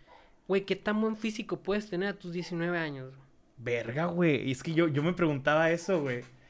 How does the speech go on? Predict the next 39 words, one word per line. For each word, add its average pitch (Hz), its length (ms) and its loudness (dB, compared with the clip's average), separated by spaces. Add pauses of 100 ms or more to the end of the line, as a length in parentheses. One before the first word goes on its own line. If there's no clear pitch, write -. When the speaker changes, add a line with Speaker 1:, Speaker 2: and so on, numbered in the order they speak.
(360)
Speaker 2:
Eh, 135 320 4
Speaker 1:
La 185 100 8
neta, 226 460 4
güey. 175 260 0
O - 40 -16
sea, 214 120 0
estás 208 240 -4
creciendo. 190 680 4 (260)
O 185 100 2
sea, 175 260 4 (420)
¿me 208 100 2
entiendes 214 400 -2
que 262 140 2
la 208 100 6
masa 196 300 0
muscular 226 720 2 (420)
la 190 160 8
Speaker 2:
<laughs> - 0 -
Speaker 1:
empiezas 190 320 2
a 254 60 4
desarrollar 196 640 2 (100)
como 214 160 0
a 175 40 2
los 143 140 -6
quince? 220 460 0 (300)
Speaker 2:
Tal 120 220 4
vez, 127 280 4
no 170 100 2
sé, 127 300 2
güey. 196 240 2 (100)
Speaker 1:
O 180 120 0
sea, 180 200 2
Speaker 2:
No 139 100 6
soy 160 160 4
médico 156 540 6
ni 143 120 2
nutriólogo. 131 520 2
Speaker 1:
pues, 262 200 2
no, 254 160 -4